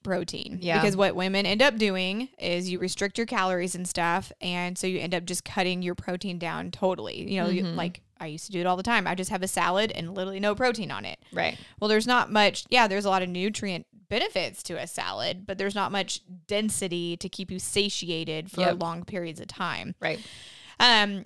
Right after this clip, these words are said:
Speaker 1: and so when you think about protein, again, this is definitely a start small thing. And Caitlin and I still work on this today 'cause
Speaker 2: Mm-hmm.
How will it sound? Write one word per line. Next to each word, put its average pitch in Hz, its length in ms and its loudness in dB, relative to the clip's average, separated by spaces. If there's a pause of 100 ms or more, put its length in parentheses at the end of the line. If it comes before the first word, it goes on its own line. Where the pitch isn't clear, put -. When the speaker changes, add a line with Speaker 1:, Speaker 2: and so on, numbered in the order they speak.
Speaker 1:
and 214 140 0
so 226 160 8
when 226 120 4
you 254 60 4
think 269 160 2
about 285 220 4
protein, 208 400 0
again, 208 320 2
this 196 160 -2
is 202 100 -4
definitely 202 520 0
a 220 60 2
start 202 300 0
small 196 320 -2
thing. 170 380 -4
And 208 120 -4
Caitlin 220 240 4
and 214 80 4
I 214 120 4
still - 260 6
work 214 180 8
on 208 140 4
this 208 180 0
today 175 400 4
'cause 185 440 6
Speaker 2:
Mm-hmm. 165 100 -4